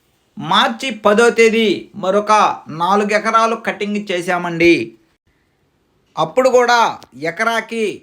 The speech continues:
నాలుగున్నర పుట్టి ఖచ్చితంగా దిగుబడి వచ్చింది ఫ్రెండ్స్. బీపీటీ ఫైవ్ టూ జీరో ఫోర్ కూడా అప్పుడు వెనక అదును నాలుగున్నర పుట్టి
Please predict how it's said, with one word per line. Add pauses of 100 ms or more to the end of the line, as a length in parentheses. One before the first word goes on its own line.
(260)
నాలుగున్నర (120)
పుట్టి (420)
ఖచ్చితంగా (380)
దిగుబడి (380)
వచ్చింది (100)
ఫ్రెండ్స్. (540)
బీపీటీ (120)
ఫైవ్
టూ (120)
జీరో
ఫోర్
కూడా (440)
అప్పుడు (1000)
వెనక (220)
అదును (380)
నాలుగున్నర (100)
పుట్టి